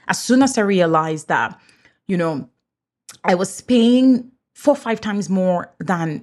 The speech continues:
domestic students. And anyone would say, "Yeah, but domestic students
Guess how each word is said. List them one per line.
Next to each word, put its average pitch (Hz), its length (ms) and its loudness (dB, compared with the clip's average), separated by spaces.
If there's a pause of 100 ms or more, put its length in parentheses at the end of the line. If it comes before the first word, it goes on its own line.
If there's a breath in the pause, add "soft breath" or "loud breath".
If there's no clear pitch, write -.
domestic 165 480 -4
students. - 440 -8 (420 soft breath)
And 214 180 0
anyone 311 440 4
would 240 100 2
say, 240 220 2
"Yeah, 190 380 -2
but 175 160 -8
domestic 214 460 -2
students 185 560 -4